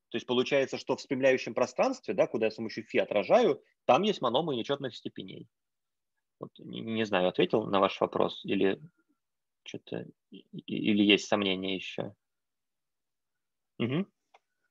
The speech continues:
Окей. Спасибо за вопрос. А, значит, э, давайте вот такую ещё задачу обсудим с вами.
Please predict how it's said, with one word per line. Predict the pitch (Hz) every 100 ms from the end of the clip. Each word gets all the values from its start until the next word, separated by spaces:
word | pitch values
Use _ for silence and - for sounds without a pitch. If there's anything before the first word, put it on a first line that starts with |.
| _ _ _ _ _ - - - _ _ _ _ _ _ _ _ _ _ -
Окей. | - 165 - _ _ _ _ _ - _ _ - - - _ _ -
Спасибо | - - - 139
за | 110
вопрос. | 98 - - - _ _ _ - - - - - - - _ _ _
А, | 139 127 123 120 - - _ _ _ _ _ _ _ _ _ _ _ _
значит, | - 107 110 - 117 - -
э, | 113 113 110 107 104 _ _ _ _ _ _ _ _ _
давайте | - 147 175 151
вот | 143
такую | 151 - 120
ещё | 107
задачу | 95 101 - 98
обсудим | - 98 107
с | -
вами. | - 53 -